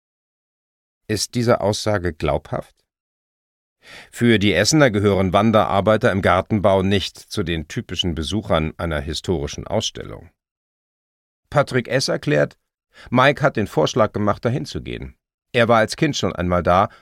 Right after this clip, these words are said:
und wollte es uns gerne zeigen. Im Museum Grünes Gewölbe waren wir ungefähr eine halbe Stunde. Es war nicht so interessant, wie ich es mir vorgestellt habe.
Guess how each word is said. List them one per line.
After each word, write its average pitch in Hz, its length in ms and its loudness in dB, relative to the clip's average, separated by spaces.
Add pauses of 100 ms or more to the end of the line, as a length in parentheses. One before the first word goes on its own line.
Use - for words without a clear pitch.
(120)
und 117 180 -2
wollte 113 240 2
es 101 100 -4
uns 113 140 -4
gerne 110 240 2
zeigen. 110 460 -2 (760)
Im 135 120 2
Museum 135 500 4
Grünes 127 340 2
Gewölbe 113 480 2
waren 117 280 2
wir 120 120 0
ungefähr 110 400 -2
eine 101 220 -2
halbe 107 180 2
Stunde. 92 460 -2 (520)
Es 95 180 -4
war 101 180 4
nicht 104 220 -2
so 110 100 -4
interessant, 101 640 0
wie 80 60 -8
ich 80 120 -8
es 90 160 -6
mir 87 100 -2
vorgestellt 76 560 -4
habe. 69 320 -6